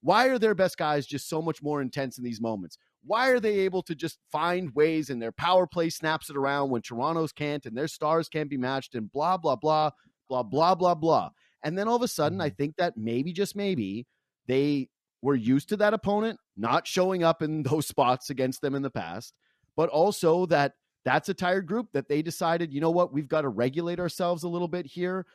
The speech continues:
Speaker 1: We can't push as hard as we did through those first two periods." And they just completely went to sleep.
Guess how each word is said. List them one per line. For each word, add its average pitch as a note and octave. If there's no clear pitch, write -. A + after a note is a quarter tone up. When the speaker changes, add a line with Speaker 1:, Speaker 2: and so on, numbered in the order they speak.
Speaker 1:
We D3
can't D#3+
push F#3
as F#3
hard E3+
as E3
we D#3+
did D3
through E3
those C#3+
first D3+
two D#3
periods." D3+
And D3+
they F3+
just F#3+
completely F3
went E3+
to F3
sleep. G3